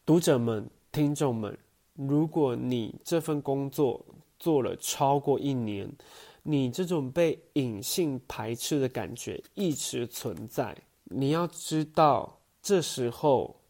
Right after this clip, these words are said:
你就是你整理履历的时候了。换一个新工作，因为你也知道人鬼殊途，但你永远都不知道，究竟你觉得同事们是鬼，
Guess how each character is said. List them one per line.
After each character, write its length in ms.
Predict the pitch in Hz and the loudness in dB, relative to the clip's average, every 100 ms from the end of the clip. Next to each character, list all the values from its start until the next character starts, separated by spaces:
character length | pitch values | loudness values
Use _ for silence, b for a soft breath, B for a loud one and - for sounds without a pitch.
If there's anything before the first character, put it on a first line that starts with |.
| _ | _
你 300 | - 123 107 - | -6 -6 -6 -4
就 200 | 156 147 | -2 -2
是 240 | - 147 | -2 -2
你 320 | 123 101 78 - | -2 -4 -10 -12
整 400 | - 123 117 120 | -4 -4 -2 0
理 220 | 131 135 | 0 0
履 300 | 120 123 - | -2 -2 -2
历 160 | 123 123 | 0 0
的 160 | 92 - | -2 -8
时 200 | - - | -10 -12
候 200 | - 104 | -6 -6
了。 200 | - - - b b b _ | -6 -14 -20 b b b _
换 380 | - 202 175 | -6 0 0
一 200 | 165 139 | 2 0
个 240 | 139 - 131 | -2 -2 -2
新 400 | - - 139 139 | -2 -2 -2 0
工 260 | 135 127 | -2 -2
作， 480 | 127 - 123 92 - _ _ _ _ | -4 0 0 -2 -10 _ _ _ _
因 200 | 147 175 | -2 2
为 120 | 185 | 2
你 260 | 151 135 139 | 2 0 0
也 140 | 117 | -2
知 260 | 104 - 120 | -4 -6 -4
道 320 | - 127 92 B B _ | 0 0 0 B B _
人 400 | 127 123 127 156 | -2 0 0 0
鬼 300 | 151 104 - | 0 0 0
殊 380 | - - 120 123 - | -8 -4 -4 -4 -8
途， 360 | - - - - B B B - | -10 -10 -12 -16 B B B -4
但 340 | 196 185 139 | 0 2 0
你 120 | 120 - - | -2 -4 2
永 220 | 139 147 | 4 4
远 100 | 127 | 2
都 100 | 135 | 0
不 140 | 139 | 0
知 180 | 131 139 | -2 -4
道， 320 | - 135 110 | 2 2 2
究 340 | 110 - 220 190 | -4 2 4 4
竟 280 | 185 196 143 | 2 0 0
你 140 | 110 | -4
觉 160 | - 120 | -2 -2
得 140 | 131 | -2
同 260 | - 117 127 | -4 -8 -6
事 180 | - | -2
们 220 | 160 120 113 | 0 0 -4
是 180 | - 139 - | -6 -8 -4
鬼， 280 | - - | -4 -4